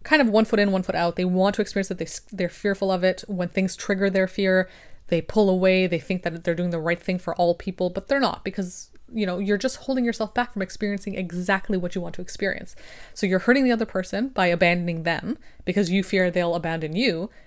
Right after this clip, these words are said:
But then ultimately what you're doing is abandoning yourself because you're not letting yourself experience the, the love and intimacy that you want, right? So it's like, it's a lose-lose, and it's a self-fulfilling prophecy. And yeah, that's why you'll find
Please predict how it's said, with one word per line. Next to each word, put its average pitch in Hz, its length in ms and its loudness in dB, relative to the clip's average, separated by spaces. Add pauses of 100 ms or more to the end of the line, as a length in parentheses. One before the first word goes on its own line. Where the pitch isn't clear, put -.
(180)
But 196 80 -2
then 208 120 4
ultimately 202 380 2
what 180 140 -4
you're 170 100 -6
doing 214 160 2
is 202 100 0
abandoning 175 460 0
yourself - 580 -8
because 185 160 -2
you're 180 100 0
not 175 100 -2
letting 170 200 -2
yourself 170 260 -8
experience 165 520 -10
the, 165 220 -6
the 180 160 -4
love 160 200 -2
and 170 80 -6
intimacy 165 440 -10
that 185 160 -8
you 185 120 -6
want, - 380 -8 (340)
right? 185 200 0
So 208 120 4
it's 202 160 2
like, 190 260 2 (380)
it's 226 120 4
a 240 60 10
lose-lose, 202 580 4
and 190 140 -2
it's 185 100 -2
a 190 60 0
self-fulfilling 185 540 -2
prophecy. - 560 -10 (440)
And 208 220 4
yeah, 240 140 6
that's - 240 0
why 240 140 2
you'll 214 400 2 (180)
find 185 480 0